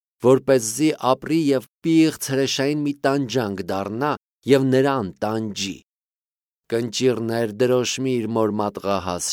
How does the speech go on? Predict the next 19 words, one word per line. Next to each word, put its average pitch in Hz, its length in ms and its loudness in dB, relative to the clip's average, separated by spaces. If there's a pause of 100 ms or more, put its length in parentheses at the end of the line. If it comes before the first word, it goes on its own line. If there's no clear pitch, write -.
ճակատի 90 600 -6
վրա։ 69 240 -18 (680)
Հոսուն 143 360 2
արցունքով 135 640 2
ջրանցքներ 131 800 -2
բանա 139 320 0
թշերի 85 500 -4
վրա։ 62 300 -20 (760)
Նրա 127 240 4
մայրական 135 540 4
բոլոր 135 300 8
երախտիկն 131 720 2
ու 147 80 4
երկունքները 143 640 2
ծաղրուծանակի 135 840 0 (120)
առարկա 123 720 0
շինի, 165 460 0 (360)
որպեսզի 135 720 4
զգա, 131 520 0